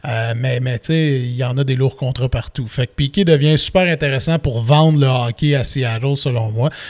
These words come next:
Je crois, euh, je crois que parmi tous les joueurs qui vont être sélectionnés, euh, demain par le Kraken, le sure shot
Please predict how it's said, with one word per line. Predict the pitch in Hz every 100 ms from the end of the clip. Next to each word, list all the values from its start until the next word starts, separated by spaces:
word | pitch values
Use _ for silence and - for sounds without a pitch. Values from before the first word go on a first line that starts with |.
| -
Je | - 123
crois, | 120 143 147 175 185 196 - 151
euh, | 123 127 123
je | 123
crois | 131 180
que | 180
parmi | 156 147 143 156
tous | - 214
les | 202 160
joueurs | 131 143 151 165 170
qui | -
vont | 131 135
être | -
sélectionnés, | 147 139 - 139 131 131 139 147 151 - - - -
euh, | 127 120 120
demain | 117 139 131 131 147
par | 147 156 156
le | 143
Kraken, | 139 123 113 139 147 156 - - _
le | 120 120
sure | 117 - 170 165
shot | - 160 160 160